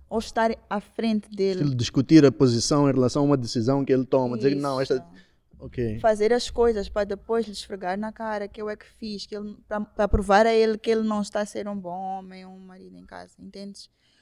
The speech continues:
Speaker 1: Hoje as coisas são diferentes. Hoje eu pergunto, "Amor, temos esta situação, como é que a gente vai resolver?" E eu sou uma pessoa teimosa, muito teimosa. <laughs> Então ele tá a rir porque ele sabe bem.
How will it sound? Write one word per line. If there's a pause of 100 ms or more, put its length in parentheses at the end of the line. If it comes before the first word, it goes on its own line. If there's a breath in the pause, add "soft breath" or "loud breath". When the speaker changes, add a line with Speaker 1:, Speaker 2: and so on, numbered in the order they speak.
(180)
Speaker 1:
Hoje
as
coisas
são
diferentes. (160)
Hoje
eu
pergunto,
"Amor,
temos
esta
situação, (540)
como
é
que
a
gente
vai
resolver?" (500)
E
eu
sou
uma
pessoa
teimosa, (460)
muito
teimosa.
<laughs>
Então
ele
tá
a
rir
porque
ele
sabe
bem.